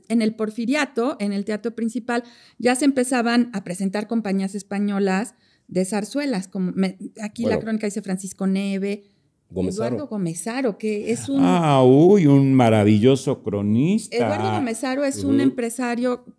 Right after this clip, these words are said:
Speaker 3: Maravilloso.
Speaker 1: un promotor cultural, ¿no?
Speaker 3: Promotor
Speaker 1: De esos años.
Speaker 3: maravilloso, eh,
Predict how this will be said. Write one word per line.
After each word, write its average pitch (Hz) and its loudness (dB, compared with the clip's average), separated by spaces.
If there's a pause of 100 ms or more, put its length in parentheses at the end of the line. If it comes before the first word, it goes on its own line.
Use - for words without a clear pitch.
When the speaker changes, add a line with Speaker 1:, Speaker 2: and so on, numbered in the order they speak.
(120)
Speaker 3:
Maravilloso. 110 4
Speaker 1:
un 185 0
promotor 277 0
cultural, 185 -6
¿no? 220 -8 (500)
Speaker 3:
Promotor 120 6
Speaker 1:
De 147 0
esos 143 4
años. 165 2
Speaker 3:
maravilloso, 139 6
eh, 120 6